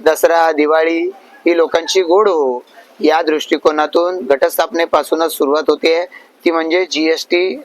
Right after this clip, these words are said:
नेक्स्ट रिफॉर्मची. वेगवेगळ्या वस्तूंवरचा कर हा जवळपास निम्म्यावरती किंवा शून्यावरती येतोय आणि त्यामुळे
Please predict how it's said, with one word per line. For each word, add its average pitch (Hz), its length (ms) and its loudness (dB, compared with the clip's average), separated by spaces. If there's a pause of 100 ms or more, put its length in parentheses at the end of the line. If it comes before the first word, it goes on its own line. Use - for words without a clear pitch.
नेक्स्ट 165 420 -2
रिफॉर्मची. 156 720 -2 (640)
वेगवेगळ्या 170 540 0
वस्तूंवरचा 170 760 -2
कर 165 340 0 (380)
हा 165 60 2
जवळपास 185 540 2
निम्म्यावरती 165 640 -2
किंवा 196 200 0
शून्यावरती 160 640 0
येतोय 131 300 0 (420)
आणि 147 200 -2
त्यामुळे 147 520 0